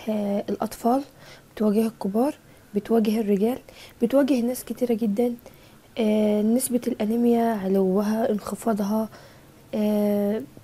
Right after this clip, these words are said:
دي حاجة أساسية في الجسم، إن لازم مثلًا أنت يكون عندك، آه، نسبة الدم عندك تكون، آه، أربعتاشر أو اتناشر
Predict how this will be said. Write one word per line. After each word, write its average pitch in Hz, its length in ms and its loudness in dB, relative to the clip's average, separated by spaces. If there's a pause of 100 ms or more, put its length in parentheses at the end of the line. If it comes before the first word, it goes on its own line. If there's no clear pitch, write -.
(400)
دي 214 180 4
حاجة 269 360 4
أساسية 262 420 0
في 262 140 -2
الجسم، 233 440 2
إن 202 200 2
لازم 233 300 4
مثلًا 226 320 0
أنت 220 140 0
يكون 226 260 0
عندك، 226 300 0 (1000)
آه، 202 440 4
نسبة 240 400 0
الدم 233 320 2
عندك 220 320 -2
تكون، 226 360 -2 (500)
آه، 202 200 -2 (160)
أربعتاشر 208 720 -2 (720)
أو 208 120 4
اتناشر 226 540 -2